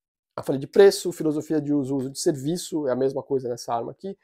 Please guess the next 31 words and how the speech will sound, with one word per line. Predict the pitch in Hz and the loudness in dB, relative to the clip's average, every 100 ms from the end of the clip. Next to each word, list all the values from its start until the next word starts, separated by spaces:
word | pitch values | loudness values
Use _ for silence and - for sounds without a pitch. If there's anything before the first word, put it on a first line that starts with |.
| _ _ _ | _ _ _
Eu | 156 | 0
vi | 165 | 4
re-, | 147 165 | 4 2
gente | 165 151 | -4 -4
reclamando | 151 156 156 147 147 143 | -4 0 0 2 2 0
que | 143 - | -6 -4
não | 143 147 | 0 0
tem | 135 143 | 0 -4
peças, | - - 135 - 131 120 - | -4 -2 -2 -2 -6 -8 -10
principalmente | 135 - 127 123 135 | -16 -12 -10 -10 -12
de | 120 | -10
miras, | 123 139 156 156 151 - _ _ _ | -6 -2 2 2 0 -6 _ _ _
mas | 135 139 - | 0 2 -2
que | - 156 139 135 - | -10 -6 -4 -4 0
as | 143 131 | 2 2
miras | 135 139 135 131 123 | 0 0 2 0 0
das | 127 127 120 120 113 113 - - - _ _ - | 2 2 4 2 0 -4 -16 -18 -20 _ _ -20
G | 107 123 135 131 131 131 127 127 120 120 120 120 117 117 117 | -8 -4 -2 -2 -2 -4 -2 -2 -2 0 -2 -2 -4 -6 -8
vinte | 113 127 - | -12 -16 -16
e | |
quatro, | - 151 - _ - _ _ | -4 -4 -4 _ -20 _ _
vinte | 127 | -12
e | - | -12
quatro | - | -14
por | - | -16
sete, | - - 165 160 156 151 | -12 -2 0 -2 -4 -8
tem | 147 | -6
mais | 143 131 | -4 -4
um, | 143 139 | -4 -6
alguns | 143 175 | 0 0
modelos | 165 160 147 127 | 2 2 2 -2